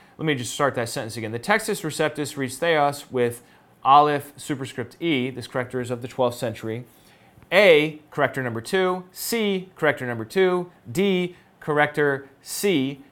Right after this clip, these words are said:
K L P C eighty-one, three thirty, six fourteen, seventeen thirty-nine, Bis Lect," that stands for the Byzantine Lectionary, "Gregory Nyssa," that's a church father, Didymus,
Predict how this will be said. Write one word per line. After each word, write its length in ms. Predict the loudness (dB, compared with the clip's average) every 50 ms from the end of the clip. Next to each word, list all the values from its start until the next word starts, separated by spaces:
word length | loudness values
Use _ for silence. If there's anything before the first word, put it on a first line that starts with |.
| _ -4
K 320 | 0 2 4 4 4 2
L 280 | 4 4 4 4 4 0
P 380 | -4 -6 -6 -6 -4 -4 -6 -8
C 440 | -10 -8 -4 -2 -2 0 0 -2 -2 -4
eighty-one, 600 | -2 -2 -2 -2 -2 -2 -2 -2 -2 -2 -2 -4
three 300 | -8 -6 -4 -4 -4 -4
thirty, 460 | -4 -6 -4 -4 -2 0 -2 -2 -4
six 320 | -4 -8 -10 -12 -12 -12
fourteen, 540 | -10 -6 -4 -4 -4 -4 -6 -6 -6 -4 -6 -6
seventeen 580 | -4 -4 -4 -4 -6 -8 -10 -10 -10 -10 -10
thirty-nine, 760 | -8 -6 -4 -4 -4 -4 -4 -4 -2 -2 -2 -2 -4 -6 -8
Bis 320 | -4 -2 -2 -2 -2 -2 -2
Lect," 460 | 2 4 4 4 2 0 -6 -16 -18 -18 -20 -20 -20 _ -16
that 100 | -14 -12
stands 280 | -10 -10 -8 -10 -10 -10
for 140 | -10 -10
the 80 | -10 -10
Byzantine 580 | -10 -10 -10 -10 -10 -10 -12 -12 -14 -14 -12 -10
Lectionary, 680 | -10 -10 -10 -10 -12 -12 -12 -10 -10 -10 -10 -10 -12 -14 _ -20 -20 -20 -20 -20 -20 -20 _ 0
"Gregory 500 | 4 6 6 6 6 4 2 2 2 2
Nyssa," 560 | 0 0 0 0 0 0 0 0 0 0 -2 -4
that's 200 | -6 -6 -4 -6
a 120 | -6 -6
church 280 | -6 -6 -8 -8 -8 -6
father, 400 | -4 0 0 0 0 -2 -4 -4
Didymus, 680 | -2 -2 -2 0 0 0 0 0 0 -2 -6 -12 -14